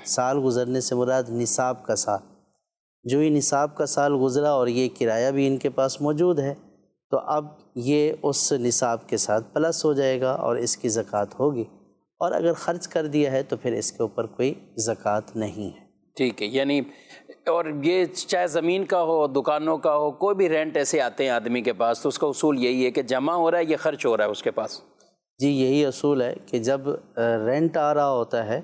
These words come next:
Speaker 2: ہوں۔
Speaker 1: تو بعض لوگ یہ سمجھتے ہیں کہ ہم نے دیا ہوا ہے کرائے پر تو اس سے بھی ہمیں زکوٰۃ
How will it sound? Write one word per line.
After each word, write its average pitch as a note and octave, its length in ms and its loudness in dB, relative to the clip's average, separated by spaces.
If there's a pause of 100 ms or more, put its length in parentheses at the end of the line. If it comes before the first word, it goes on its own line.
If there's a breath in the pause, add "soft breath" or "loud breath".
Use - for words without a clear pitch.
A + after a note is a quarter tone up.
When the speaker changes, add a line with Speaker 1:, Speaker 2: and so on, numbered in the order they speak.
Speaker 2:
ہوں۔ B2 240 -8 (380)
Speaker 1:
تو B2+ 280 2
بعض B2+ 340 -2
لوگ C#3 220 2
یہ D3 140 4
سمجھتے C#3 500 -2
ہیں C3 180 0
کہ C3+ 380 0 (140)
ہم B2 100 -2
نے C3 160 2
دیا C#3 300 2
ہوا C#3 160 4
ہے C3 60 0
کرائے C#3 340 0
پر C3 220 0
تو C3+ 260 -2 (540)
اس C#3 120 0
سے - 260 2
بھی C#3+ 220 2
ہمیں C3 240 0
زکوٰۃ B2+ 360 0